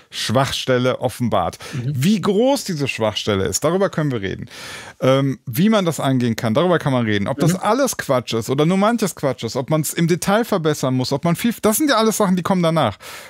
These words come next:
Speaker 1: Aber es hat ja
Speaker 2: Und da
Speaker 1: offenbar eine Schwachstelle off-, dargelegt.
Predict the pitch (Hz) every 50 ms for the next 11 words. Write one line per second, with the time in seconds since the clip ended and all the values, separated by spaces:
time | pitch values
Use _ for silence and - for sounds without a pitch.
0 | - _ _ - 117 117 110 117 147 - - 123 - 143 147 143 147 139 135 135
1 | 135 135 127 - - 139 131 - - 127 123 123 123 120 123 117 - - - 120
2 | 117 113 110 104 98 95 - - 104 - 123 117 113 107 101 98 90 85 87 82
3 | - - -